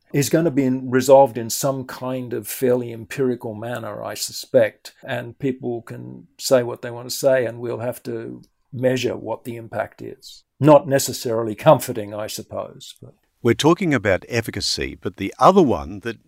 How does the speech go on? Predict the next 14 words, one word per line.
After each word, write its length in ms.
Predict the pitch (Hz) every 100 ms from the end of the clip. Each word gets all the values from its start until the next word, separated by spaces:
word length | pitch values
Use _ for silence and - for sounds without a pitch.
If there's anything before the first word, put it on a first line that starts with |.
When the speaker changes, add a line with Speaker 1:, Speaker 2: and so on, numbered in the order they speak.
| 190 180
Speaker 2:
really 500 | 143 185 180 113 98 - _ _ _ -
belies 600 | 113 117 117 117 123 104
this 120 | 104
general 440 | 90 - 135 135 104
feeling 420 | - 120 101 90
that 100 | 82
if 80 | 85
we 100 | 87
just 240 | 95 110
all 140 | 123 113
get 140 | 110
vaccinated, 600 | 107 104 - 101 101 95 -
the 120 | 95
pandemic 600 | - 101 98 95 92 90